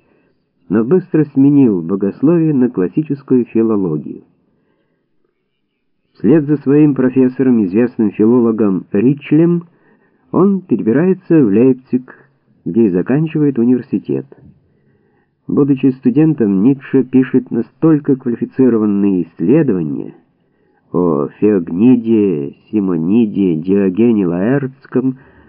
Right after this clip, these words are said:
что Ричель рекомендует еще не окончившего университетский курс Ницше на место профессора классической филологии в Базельском университете.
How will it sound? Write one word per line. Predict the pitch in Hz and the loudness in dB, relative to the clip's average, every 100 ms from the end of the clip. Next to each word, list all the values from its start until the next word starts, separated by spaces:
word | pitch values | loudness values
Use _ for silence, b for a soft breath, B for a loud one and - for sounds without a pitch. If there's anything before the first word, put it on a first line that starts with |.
| b b | b b
что | - - _ 90 90 | -20 -20 _ -2 0
Ричель | 113 208 - 98 71 - - | 2 0 0 -4 -4 -4 -6
рекомендует | 98 107 110 113 107 123 196 160 104 | -4 0 0 2 2 2 2 2 0
еще | 117 - 151 | -4 0 2
не | 135 135 | 4 4
окончившего | 127 156 147 117 101 90 98 95 | 2 0 0 2 -2 -2 -2 -2
университетский | - 113 107 98 98 95 107 - 98 | 0 0 0 -4 -6 -2 -2 -2 -6
курс | 92 107 92 - _ | -2 -2 -2 -4 _
Ницше | 76 98 185 - - 185 185 b b b b b | -2 0 0 -2 -2 -2 -4 b b b b b
на | 80 | -2
место | 101 156 - 151 | 0 0 0 -4
профессора | - 110 - 147 160 - 156 | -2 -4 0 -2 0 -2 -2
классической | 151 110 113 151 151 143 - 117 | -2 -2 -2 -2 -2 -4 -2 -2
филологии | 101 95 80 143 160 147 135 | 0 0 0 0 2 2 2
в | 90 76 | 0 -4
Базельском | 113 151 156 151 - 147 | -2 -2 -2 -4 -2 -2
университете. | 151 151 156 156 175 - - - | 0 0 -2 -4 -4 -2 -4 -6